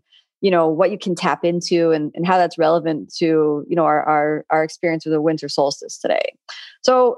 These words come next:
as we come into the, um, this darkest day of the year, this is the, uh, sort of the end of the exhale,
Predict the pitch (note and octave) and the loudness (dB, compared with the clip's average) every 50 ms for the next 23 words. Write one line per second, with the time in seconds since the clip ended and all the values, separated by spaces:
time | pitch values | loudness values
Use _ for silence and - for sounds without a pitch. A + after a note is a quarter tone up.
0 | - - G#3 G#3 A3+ A#3 - C#4+ C#4+ D4 C#4 B3 A3 - - G#3+ G#3 G3+ G3+ G3+ | -2 -2 -2 0 0 -2 0 0 0 0 0 -2 -2 0 0 2 2 4 2 2
1 | G3+ F3+ E3+ E3+ E3 E3 D#3 D3+ D3 D3+ - - _ _ _ _ - E3 E3 D#3 | 0 0 0 0 0 0 -2 -2 -4 -6 -10 -14 _ _ _ _ -4 0 0 2
2 | D#3 D3+ D3+ D3 D3 D3 D3+ - _ _ _ _ _ _ - - _ - E3 F3+ | 2 0 -2 -6 -8 -10 -12 -14 _ _ _ _ _ _ -20 -18 _ 0 2 2
3 | E3+ E3+ - - D#3 E3+ D#3+ E3 E3 - D#3 D3+ - E3+ D#3+ D3+ D3 C#3 - D3+ | 2 2 -2 -4 -2 0 0 0 0 -2 -4 -2 0 0 0 0 0 -2 -2 -2
4 | D#3 D#3+ E3+ C3 G2+ G#2 F#3+ G#3 A#3 B3 G#3+ - _ _ _ _ _ _ _ _ | 0 0 0 0 0 0 -2 -4 -6 -8 -12 -16 _ _ _ _ _ _ _ _
5 | _ _ _ _ - - F3+ G#3 G3+ - B3 A3 F#3+ F3 G3+ F#3 - - - - | _ _ _ _ -6 -2 0 0 2 2 2 2 2 2 2 0 0 -2 -6 -2
6 | - F#3 F#3 - - F3+ - F#3+ F3+ F3 E3+ D#3+ - _ _ - - G3 G#3 - | 0 2 2 2 0 2 2 2 4 4 2 0 -4 _ _ -4 0 0 0 2
7 | - F3+ F#3 F#3+ G#3 G#3+ G#3 F#3 E3 F3 E3+ - D3 E3+ - - - - D3+ B2 | 2 2 2 2 0 0 -2 -2 0 -2 -2 -2 -2 -4 -4 -8 -6 -4 -2 0
8 | G2 D2+ - | 0 -2 -4